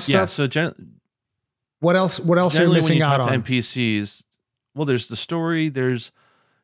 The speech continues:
Speaker 2: usually in traditional games, like, when you talk to N P Cs, they'll unlock their own, like, line of quests.
Speaker 1: Mm-hmm.
Speaker 2: Sometimes, at least, like, a Generations, it unlocked a village quest. Sometimes it unlocked, uh, a Gathering Hall quest. So I guess if you wanted to do all the side stuff, you do have to do both.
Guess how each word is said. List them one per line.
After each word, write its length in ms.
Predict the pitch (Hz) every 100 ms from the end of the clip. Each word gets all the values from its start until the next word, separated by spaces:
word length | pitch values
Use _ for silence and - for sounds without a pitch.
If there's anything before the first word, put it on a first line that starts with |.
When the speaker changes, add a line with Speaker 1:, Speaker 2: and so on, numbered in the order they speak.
| -
Speaker 2:
usually 300 | 139 160 160
in 60 |
traditional 400 | 143 131 131 131 113
games, 540 | - 110 110 104 -
like, 120 | 107
when 100 | 110
you 40 | 107
talk 220 | 113 113
to 80 | 110
N 100 | 107
P 160 | 110
Cs, 560 | 101 117 107 107 101 - _ _
they'll 380 | 113 113 113 95
unlock 360 | 107 104 101 -
their 140 | 104
own, 200 | 101 101
like, 260 | 95 90 -
line 320 | 98 98 98
of 120 | 95
quests. 580 | - 104 127 - - - _ _
Speaker 1:
Mm-hmm. 200 | 131 151 -
Speaker 2:
Sometimes, 580 | - 139 143 135 131 120
at 80 |
least, 160 | 117 131
like, 100 | 120
a 60 | 104
Generations, 640 | 107 107 101 104 110 98
it 140 | 101 -
unlocked 460 | 107 98 98 -
a 80 | 95
village 320 | 98 147 151
quest. 240 | - 143 -
Sometimes 380 | 123 - 117 107
it 80 |
unlocked, 500 | 95 107 101 98 - _ _ _ _ _ _ _
uh, 320 | 95 92 85 -
a 80 | 101
Gathering 420 | 107 113 117 113
Hall 180 | 117 110
quest. 520 | - 113 113 - -
So 100 | -
I 60 | 135
guess 240 | 139 185
if 100 | 151
you 80 | 131
wanted 200 | 139 190
to 60 | 160
do 140 | 135
all 100 | 123
the 80 | 101
side 320 | - 107 113
stuff, 320 | - 131 123
you 60 | 113
do 160 | 104 107
have 160 | 104
to 80 | 107
do 120 | 92
both. 400 | 82 78 - -